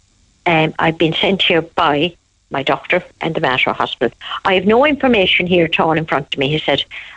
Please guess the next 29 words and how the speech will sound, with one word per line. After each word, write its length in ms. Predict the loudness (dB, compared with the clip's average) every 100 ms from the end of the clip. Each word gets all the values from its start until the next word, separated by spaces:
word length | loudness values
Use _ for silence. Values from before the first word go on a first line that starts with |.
| -4
And 160 | 0
there 40 | 0
was 140 | 0
a 60 | -2
second 380 | -2 0 0 2
computer, 480 | 0 2 2 2
was 120 | -2 -4
a 180 | -4
second 340 | -4 0 2 2
guy 200 | 2 2
on 160 | 0
it, 100 | -2 -4 -10 -8
and 80 | 2
he 160 | 2 2
chirped 360 | 0 0 0
in, 140 | 0 0
he 60 |
said, 240 | 0 -2 -4 -12
"It's 120 | -12
coming 300 | -4 0 2
up 160 | 0 2
here 280 | 2 2 -2
in 80 | -8
front 260 | -4 -4 -4
of 60 |
me 120 | -2 -4
on 100 | -4
the 80 |
screen." 400 | -6 -2 0 -2